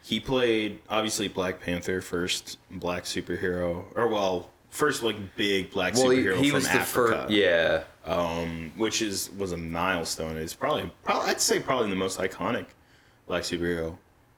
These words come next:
Speaker 2: Well, yeah,
Speaker 1: I, I
Speaker 2: I mean,
Speaker 1: mean,
Speaker 2: I th-, he did
Speaker 1: besides,
Speaker 2: s-,
Speaker 1: like, what,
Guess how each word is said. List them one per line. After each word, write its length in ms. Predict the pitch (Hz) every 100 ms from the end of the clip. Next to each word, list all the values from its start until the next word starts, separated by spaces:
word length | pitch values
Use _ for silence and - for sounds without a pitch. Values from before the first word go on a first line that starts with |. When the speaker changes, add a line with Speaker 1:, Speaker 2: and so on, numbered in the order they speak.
| _
Speaker 2:
Well, 220 | - 104 98
yeah, 120 | 90
Speaker 1:
I, 40 |
I 220 | 98 87
Speaker 2:
I 40 | 95
mean, 120 | 95
Speaker 1:
mean, 100 | 92
Speaker 2:
I 80 | 95
th-, 100 | 95
he 140 | - 104
did 20 |
Speaker 1:
besides, 340 | 104 101 110 98
Speaker 2:
s-, 60 |
Speaker 1:
like, 140 | 104 95
what, 460 | 104 104 95 92